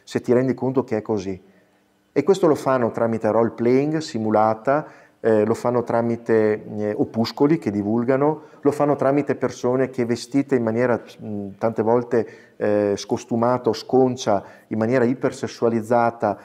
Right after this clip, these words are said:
vanno lì a fare delle scenette, no? Con lo scopo di far ridere, ma di fatto mandano il messaggio, eh, del, del transgender, cioè della, di questa realtà,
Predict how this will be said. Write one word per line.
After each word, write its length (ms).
vanno 220
lì 80
a 60
fare 240
delle 180
scenette, 640
no? 240
Con 120
lo 60
scopo 240
di 80
far 200
ridere, 320
ma 100
di 100
fatto 280
mandano 460
il 140
messaggio, 800
eh, 380
del, 580
del 220
transgender, 800
cioè 180
della, 380
di 340
questa 280
realtà, 520